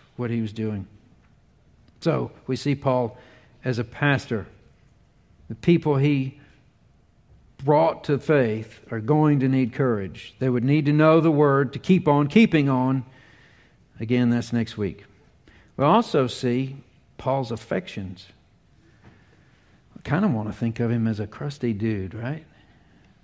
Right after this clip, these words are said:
Um, John the Baptist-like. Uh, we read over that part where, okay, first missionary journey was great. Second one,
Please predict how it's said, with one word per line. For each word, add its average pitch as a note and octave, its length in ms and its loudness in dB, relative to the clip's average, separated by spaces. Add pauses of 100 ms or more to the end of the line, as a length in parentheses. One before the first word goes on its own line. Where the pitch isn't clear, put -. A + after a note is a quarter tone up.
(160)
Um, A#2+ 440 -6
John C3 240 -2
the C3 60 -4
Baptist-like. A2+ 920 -8 (800)
Uh, A#2 200 -4 (1000)
we A#2+ 100 -8
read C3 280 0
over B2+ 240 0
that B2+ 200 -6
part B2 260 -4
where, A#2 520 -4 (420)
okay, C3 560 0 (800)
first - 460 -6
missionary B2+ 460 0
journey B2 300 0
was A2 120 -4
great. B2+ 420 -4
Second C3+ 460 -4
one, A2 240 -8